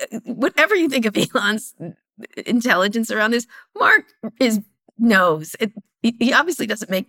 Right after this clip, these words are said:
b-, b-, political pronouncements, but he understands what's happening in China really well. I give him the compliment 'cause he was quite good in my interview, and now he's, like, as dumb as a box of hammers.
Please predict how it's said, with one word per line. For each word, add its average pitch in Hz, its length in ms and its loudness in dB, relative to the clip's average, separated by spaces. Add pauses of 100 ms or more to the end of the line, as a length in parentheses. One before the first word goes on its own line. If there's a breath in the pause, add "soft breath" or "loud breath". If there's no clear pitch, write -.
b-, 196 340 -6
b-, - 220 -6 (120)
political 190 340 -4
pronouncements, 196 720 -2 (280 loud breath)
but - 120 2
he 240 160 4
understands 147 920 0
what's - 160 -4
happening 127 380 -4
in 147 100 -12
China - 340 -8 (200)
really 190 480 0 (160)
well. 165 360 0
I 202 180 -2 (160)
give 247 160 0
him 285 100 0
the 180 80 -2
compliment 190 680 2
'cause 170 180 -4
he 170 100 -2
was 185 140 -14
quite 165 300 0
good 220 240 6
in 170 100 -4
my 220 180 4
interview, 156 440 -6
and 170 120 -6
now 202 220 -2
he's, - 200 -10
like, - 200 -6
as 196 120 -10
dumb 185 280 -2
as - 100 -16
a - 60 -20 (500 loud breath)
box - 280 -2
of 160 120 0
hammers. 196 600 -8